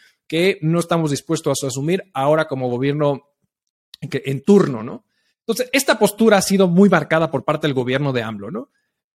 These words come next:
No soy yo para decir nada, pues al final no sé si es una postura interesante, buena o mala, porque por un lado tenemos, por ejemplo, a China, que de cierta manera China también tiene una postura similar y dice, "No, si la voy a rescatar, me la quedo yo, con permiso, ahí nos vemos", ¿no?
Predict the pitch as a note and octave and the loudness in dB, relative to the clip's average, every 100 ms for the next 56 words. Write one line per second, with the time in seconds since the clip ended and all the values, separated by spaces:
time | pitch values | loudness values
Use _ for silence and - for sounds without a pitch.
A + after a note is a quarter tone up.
0 | _ _ _ _ _ _ _ _ _ _ | _ _ _ _ _ _ _ _ _ _
1 | - A#3 D4 D4 C#4 A#3+ A#3 A#3 F#3+ E3+ | -2 2 2 4 4 4 4 2 2 2
2 | F#3+ G3 F#3 G3+ F#3 D#3+ F3 F#3+ G3 G3 | 2 2 2 0 0 -2 0 0 0 -4
3 | _ _ _ - F#3+ G#3 G#3 G#3 F#3 G#3 | _ _ _ -6 0 2 2 0 0 0
4 | G3 F#3 D#3 - F#3 F3+ D#3+ D3 E3+ E3+ | 0 0 -2 -4 0 0 0 -2 -2 -2
5 | E3 C#3+ D#3+ D#3 C3+ C#3+ C#3 C#3+ - - | -2 -2 -2 0 0 0 0 -2 -4 -14
6 | C3 C#3 D3 D#3+ E3 E3 D#3+ C#3+ D3 D3 | -12 -8 -6 -2 0 -2 -4 -6 -6 -8
7 | B2 C#3 C3+ B2+ - F#3 D3+ D3+ B2 B2+ | -10 -10 -8 -8 -4 -4 -4 -6 -6 -6
8 | D#3 D#3 D3+ C3+ C#3 C3+ - E3 D3+ D3+ | -4 -4 -4 -4 -4 -4 -2 -2 -2 -4
9 | B2+ C#3 D3 C3 D3 C#3+ D3 C#3 - A#2+ | -4 -4 -4 -6 -6 -4 -4 -4 -6 -8
10 | D3 C#3+ C3 B2+ C#3+ C#3 C#3 C3+ F#3 F#3 | -6 -6 -4 -2 -2 -2 -4 -2 -2 -4
11 | _ - C3 D3 A#3 F#3+ C#3 - G#3 D#3 | _ -10 -6 -2 -2 -4 -6 -4 -2 -2
12 | B2+ F3+ D#3 F3+ F#3+ D#3 C3+ C#3+ F#3 F3 | -2 0 0 0 2 0 0 0 0 2
13 | D3 C#3 C3 C3+ C#4 D4+ E3 - C#3+ C4+ | 0 0 -2 2 4 2 -2 -14 -14 -16